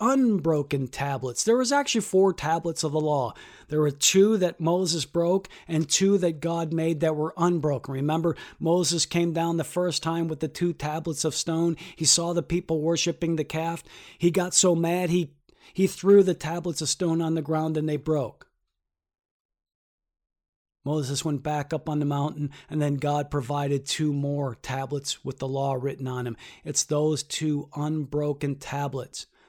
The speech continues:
that were placed into the Ark of the Covenant. These unbroken tablets of the law were placed in the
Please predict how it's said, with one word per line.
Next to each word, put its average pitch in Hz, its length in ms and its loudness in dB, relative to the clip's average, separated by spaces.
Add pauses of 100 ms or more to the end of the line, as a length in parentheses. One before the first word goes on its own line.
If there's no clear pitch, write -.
that 156 180 -8
were 147 140 -2
placed 156 560 -4
into 147 600 -2 (640)
the 143 160 -2
Ark 143 200 -2
of 143 60 -4
the 131 80 -4
Covenant. 123 520 -6 (1900)
These 160 580 0 (840)
unbroken 156 880 -2
tablets 147 580 -4
of 156 120 -4
the 147 60 -4
law 147 540 -2
were 139 160 -2
placed 156 720 -4
in 147 80 0
the 139 180 -2